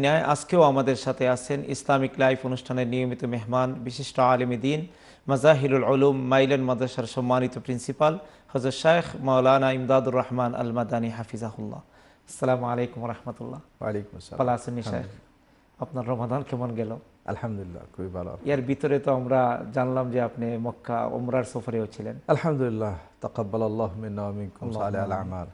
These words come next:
Speaker 2: আমাল।
Speaker 1: আমিন, আল্লাহুম্মা আমিন। রমাদানটা আপনার আমাদের সবার জন্যই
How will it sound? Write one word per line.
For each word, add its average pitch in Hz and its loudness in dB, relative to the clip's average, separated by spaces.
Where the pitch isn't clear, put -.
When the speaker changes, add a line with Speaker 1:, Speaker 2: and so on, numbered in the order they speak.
Speaker 2:
আমাল। 104 -8
Speaker 1:
আমিন, 107 -10
আল্লাহুম্মা 107 -6
আমিন। 107 -10
রমাদানটা 147 4
আপনার 131 2
আমাদের 127 0
সবার 156 6
জন্যই 143 2